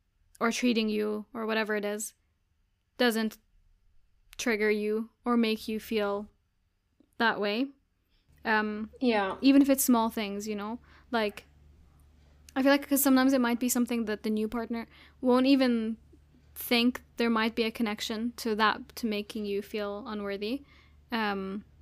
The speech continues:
Speaker 1: but sometimes there is. Um, so yeah, o-, being, like, having open communication with your partner and telling them, like, "Oh, I don't like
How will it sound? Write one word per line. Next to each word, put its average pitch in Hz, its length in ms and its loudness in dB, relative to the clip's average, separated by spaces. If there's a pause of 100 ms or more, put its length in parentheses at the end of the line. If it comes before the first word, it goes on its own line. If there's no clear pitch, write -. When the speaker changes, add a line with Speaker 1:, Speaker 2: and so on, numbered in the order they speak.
(160)
Speaker 1:
but 247 100 -6
sometimes 226 580 -2
there 214 120 -6
is. 220 420 -10 (800)
Um, 208 520 -6 (160)
so - 140 -4
yeah, 202 220 2 (100)
o-, 233 180 0 (300)
being, 220 500 -2 (240)
like, 226 160 -6
having 220 420 -4 (480)
open 220 260 -4
communication 214 840 -8 (420)
with 226 140 -4
your 214 120 -2
partner 214 340 -4
and 214 100 -6
telling 214 260 -4
them, 202 140 -8
like, 196 160 -10
"Oh, 196 80 -6
I 196 140 -4
don't 202 180 -10
like 208 320 -12